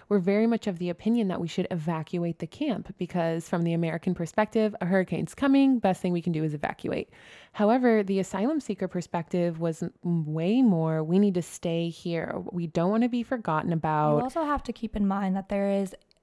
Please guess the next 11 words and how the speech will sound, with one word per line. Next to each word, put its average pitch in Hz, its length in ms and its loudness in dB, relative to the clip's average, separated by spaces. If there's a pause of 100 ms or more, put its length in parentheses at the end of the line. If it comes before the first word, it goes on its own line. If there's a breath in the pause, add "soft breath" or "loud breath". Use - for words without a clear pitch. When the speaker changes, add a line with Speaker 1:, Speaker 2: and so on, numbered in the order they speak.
(140)
Speaker 2:
huge 254 440 0
mistrust 185 560 0
in 180 80 -2
this 175 120 -6
population 165 760 -4
in 170 180 -2
general. 165 340 -4
They 185 140 -2
don't 190 280 -2
wanna 196 200 0
get 190 260 -6